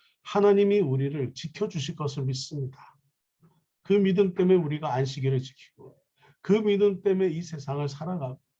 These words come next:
그 믿음 때문에 하나님 붙들고 살아가게 되는 것을 믿습니다. 하나님, 이전에 우리의 삶에 정말 초막에 거하며 가난하고 정말 큰 고난이 많았던 때가 있었습니다.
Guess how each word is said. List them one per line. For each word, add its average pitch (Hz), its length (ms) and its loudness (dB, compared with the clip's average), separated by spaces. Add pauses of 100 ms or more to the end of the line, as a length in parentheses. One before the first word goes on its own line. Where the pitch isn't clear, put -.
(440)
그 190 120 2
믿음 196 480 4
때문에 190 220 4
하나님 190 420 0
붙들고 151 520 -6
살아가게 156 540 -6
되는 131 240 -2
것을 127 260 -8
믿습니다. - 720 -20 (440)
하나님, 117 540 -6 (680)
이전에 143 360 2
우리의 135 360 6
삶에 131 640 0 (460)
정말 160 460 -4 (880)
초막에 - 1300 -6
거하며 143 640 0
가난하고 131 920 -2
정말 180 320 -2
큰 226 260 -10
고난이 185 440 0
많았던 147 460 -6
때가 143 180 -6
있었습니다. 127 580 -12